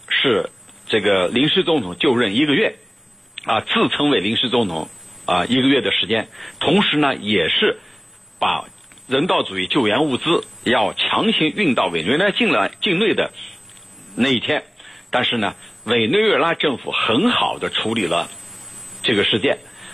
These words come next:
而且呢，国民警卫队和军方保持了很大的克制，没有酿成大规模的流血事件。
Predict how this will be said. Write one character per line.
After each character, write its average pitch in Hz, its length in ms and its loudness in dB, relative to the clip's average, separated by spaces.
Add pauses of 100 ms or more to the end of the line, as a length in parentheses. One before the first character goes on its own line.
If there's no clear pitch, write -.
(140)
而 120 160 2
且 113 140 0
呢， 98 200 0
国 147 160 2
民 165 200 0
警 78 180 -4
卫 131 140 2
队 190 200 0
和 - 140 -2
军 170 240 0
方 180 220 0 (420)
保 90 180 0
持 - 180 -2
了 113 100 2
很 87 180 -4
大 80 160 -2
的 - 60 -4
克 - 320 0
制， - 80 -2 (400)
没 120 160 4
有 143 160 2
酿 113 280 0
成 90 180 -4
大 85 260 -2
规 110 160 2
模 90 180 0
的 95 120 4
流 90 180 4
血 87 120 2
事 - 140 0
件。 151 200 -2